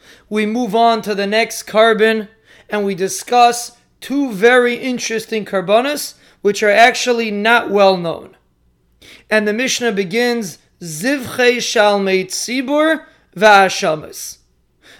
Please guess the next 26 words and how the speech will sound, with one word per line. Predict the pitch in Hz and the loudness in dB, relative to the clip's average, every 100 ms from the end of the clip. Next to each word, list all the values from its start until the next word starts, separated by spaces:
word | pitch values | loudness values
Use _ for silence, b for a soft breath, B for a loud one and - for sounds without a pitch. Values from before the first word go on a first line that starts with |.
| b | b
The | 202 | -6
carbon | 202 170 247 269 254 247 | -4 2 4 4 2 -2
which | 233 214 | -4 -4
is | 214 - | -6 -6
called | 220 226 214 | -4 -2 -2
a | |
Shalmei | 196 - - 214 233 240 220 208 196 | -2 -4 0 4 6 4 2 -4 -4
Tzibur | - - 233 214 277 311 339 - b b b | -10 -10 -8 -4 0 0 0 -6 b b b
and | 226 233 | 2 2
a | 214 202 | 2 0
carbon | 202 190 180 | 4 4 4
Asham. | 165 156 - - - _ _ _ _ _ B B - | -2 -2 -6 -14 -20 _ _ _ _ _ B B 0
And | 214 | 2
let's | 254 269 | 2 0
explain | 254 - - 233 262 277 | -2 -8 -4 0 0 0
what | 240 220 | -2 -2
each | 202 - | -4 -4
one | 202 175 | -4 -2
was. | 156 - - - _ _ _ _ b b b | -6 -10 -14 -18 _ _ _ _ b b b
The | 196 | -6
Shalmei | 196 - 247 285 277 247 233 | -4 0 2 4 2 -2 -4
Tzibur | - 262 262 233 247 247 240 B B | -6 -6 -4 2 2 2 -2 B B
was | 214 185 | 2 2
a | 208 | 0
carbon | - - 254 269 240 226 | -4 0 4 4 2 -4
shlamim | - - 220 226 277 294 320 330 | -6 -6 -2 0 2 0 -2 -4